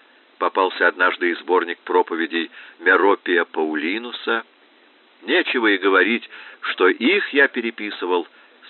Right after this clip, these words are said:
с особым старанием. Мне удалось втянуть в книжное дело и Непоциана. В грамоте он был не силен, но голос у него был ясный и приятный.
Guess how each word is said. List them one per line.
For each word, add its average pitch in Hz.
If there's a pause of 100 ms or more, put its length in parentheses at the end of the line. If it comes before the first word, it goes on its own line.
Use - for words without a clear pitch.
с -
особым 80 (100)
старанием. 67 (1800)
Мне 110
удалось 101
втянуть 98
в -
книжное 87
дело 127 (320)
и 110
Непоциана. 82 (760)
В 76
грамоте 92
он 78
был 82
не 73 (100)
силен, 117 (520)
но 82
голос 151
у 101
него 80
был 76
ясный 92
и 120
приятный. 71